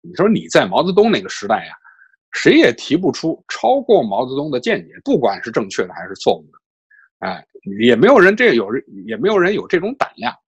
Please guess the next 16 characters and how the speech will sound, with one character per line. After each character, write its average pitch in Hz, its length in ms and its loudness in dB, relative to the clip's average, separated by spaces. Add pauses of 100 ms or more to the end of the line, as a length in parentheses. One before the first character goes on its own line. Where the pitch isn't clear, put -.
就 117 80 -10
包 - 180 2
括 - 140 0
林 107 160 -2
彪 107 160 -2
在 95 180 -2
内。 - 60 -20 (1400)
他 120 100 -8
说 135 140 0
：“你 98 80 -10
看， 127 180 0 (480)
这 127 120 -2
个 120 40 2
毛 120 200 0
泽 151 60 -2
东， 156 220 -2